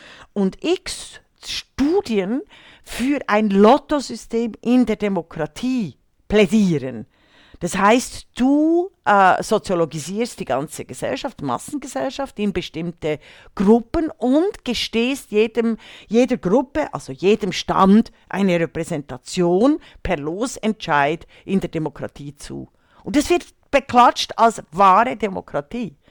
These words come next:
Und das krieg-, also, und wie, da kannst du nur den Kopf schütteln, vielleicht die normalen Menschen unter uns sagen dann, jetzt, jetzt, jetzt hat's ihnen wirklich wieder ins Hirn geschneit. Nein,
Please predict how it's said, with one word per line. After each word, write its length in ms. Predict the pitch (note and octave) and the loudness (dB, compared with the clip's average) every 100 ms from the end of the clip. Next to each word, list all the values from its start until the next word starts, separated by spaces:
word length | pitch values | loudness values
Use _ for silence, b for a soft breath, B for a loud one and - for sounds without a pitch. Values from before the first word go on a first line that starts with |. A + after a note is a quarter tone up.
| B B B B | B B B B
Und 160 | F#3 G3+ | -2 0
das 240 | F#3 - | -2 -6
krieg-, 320 | - A3+ G#3+ | -4 -2 -2
also, 240 | - F3 C#3+ | -2 -2 -4
und 340 | A#2 D3 C3 | -6 -10 -8
wie, 80 | D#3 B B - | -10 B B -14
da 60 | |
kannst 360 | - G3 F#3 - | -4 -2 -2 -2
du 40 | |
nur 160 | D#3 D3+ | -4 -2
den 240 | D#3+ D#3 | -4 -4
Kopf 300 | - F#3+ - | -2 -2 -2
schütteln, 460 | - E3+ D3 D3 C#3+ | -8 -6 -6 -6 -6
vielleicht 420 | D#3 C3+ C#3+ - | -6 -6 -8 -6
die 60 | D#3+ | -2
normalen 760 | D#3+ F3+ F#3 F3 F#3 F#3 F3 | 0 2 4 6 6 4 2
Menschen 420 | E3 D#3+ D3+ E3+ | 0 -2 -4 -6
unter 320 | D#3 D#3 F#3 | -6 -4 -2
uns 280 | F3+ D#3 C#3 | 0 -2 -4
sagen 260 | D#3+ D3+ D3 | -4 -4 -6
dann, 160 | C#3+ | -10
jetzt, 220 | - C#3+ E3 | -12 -10 -8
jetzt, 240 | E3+ D#3+ | -8 -10
jetzt 180 | - E3+ | -12 -6
hat's 200 | F#3 F3 | -6 -4
ihnen 280 | F#3 E3 D#3 | -6 -6 -6
wirklich 380 | D#3+ - G3+ E3 | -10 -12 -14 -10
wieder 200 | E3+ D#3 | -10 -8
ins 180 | D#3 - | -10 -8
Hirn 180 | D#3 | -8
geschneit. 360 | D3 F#3 - B B - | -8 -10 -14 B B -4
Nein, 380 | F#4+ F4+ E3 | 0 2 2